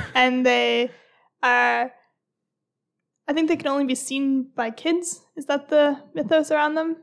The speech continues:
Speaker 1: I think that's what it was in Totoro. I
Speaker 2: Or
Speaker 1: think
Speaker 2: those
Speaker 1: they,
Speaker 2: who believe in them.
Speaker 1: I think they did evolve a little bit by,
Speaker 2: Mm-hmm.
Speaker 1: um,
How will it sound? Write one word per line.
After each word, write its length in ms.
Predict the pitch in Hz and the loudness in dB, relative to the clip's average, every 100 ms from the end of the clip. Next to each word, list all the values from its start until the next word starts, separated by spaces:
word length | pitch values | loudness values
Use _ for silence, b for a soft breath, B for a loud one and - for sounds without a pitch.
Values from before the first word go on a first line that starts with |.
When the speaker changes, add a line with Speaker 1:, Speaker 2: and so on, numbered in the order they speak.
| _ _ _ _ _ _ _ | _ _ _ _ _ _ _
Speaker 1:
I 60 | - | -2
think 240 | 214 226 | 2 4
that's 200 | 190 165 | 4 4
what 120 | 151 139 | 2 4
it 40 | |
was 180 | 131 107 | 4 2
in 80 | 104 | 0
Totoro. 400 | 104 90 - 85 | 0 -2 -2 -2
I 40 | |
Speaker 2:
Or 20 | 262 | 2
Speaker 1:
think 100 | 269 | 4
Speaker 2:
those 240 | 269 220 | 4 4
Speaker 1:
they, 80 | 269 | 2
Speaker 2:
who 60 | |
believe 360 | 240 240 247 220 | 0 -2 -4 -12
in 120 | 214 | -18
them. 200 | 202 - - | -18 -20 -14
Speaker 1:
I 40 | 101 | -6
think 200 | 143 127 | -2 0
they 80 | 117 | 0
did 120 | 110 | 0
evolve 300 | 95 104 95 | 2 2 2
a 40 | |
little 180 | 92 85 | -2 -4
bit 160 | 85 85 | -8 -6
by, 160 | 90 - | -2 0
Speaker 2:
Mm-hmm. 500 | 254 226 - _ 95 | 0 -6 -14 _ -8
Speaker 1:
um, 480 | 92 90 90 90 | -6 -6 -8 -12